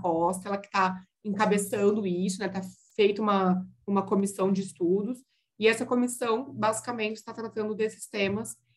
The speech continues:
que aí vem a ordem prática, né, Dal? Tá, a gente já sabe que a gente tem que arrumar esse contencioso. O que que a gente pode fazer? Quais são essas soluções práticas? Inserir uns artigos no C T N,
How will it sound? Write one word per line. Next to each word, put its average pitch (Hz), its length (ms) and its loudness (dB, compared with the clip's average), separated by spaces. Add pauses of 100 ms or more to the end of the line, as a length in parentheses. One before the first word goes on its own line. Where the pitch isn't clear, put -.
(180)
que 240 80 2
aí 220 160 8
vem 226 100 2
a 226 80 4
ordem 226 240 2
prática, 190 480 0
né, 185 100 2
Dal? 170 320 0 (120)
Tá, 202 160 6
a 170 80 2
gente 185 180 0
já 202 100 -2
sabe 202 280 0
que 202 60 -10
a 208 40 -6
gente 208 180 -8
tem 202 220 0
que 202 180 -10 (180)
arrumar 196 440 4
esse 196 140 0
contencioso. 196 760 -2
O 160 80 -12 (340)
que 240 80 -10
que 240 60 0
a 254 60 6
gente 247 160 2
pode 226 240 -2
fazer? 202 400 4
Quais 190 220 2
são 214 180 -8
essas 202 180 -10
soluções 208 380 -8
práticas? 180 580 0 (320)
Inserir 202 360 4
uns 220 120 0
artigos 202 420 0
no 185 60 0
C 185 140 -4
T 180 120 -6
N, 208 600 2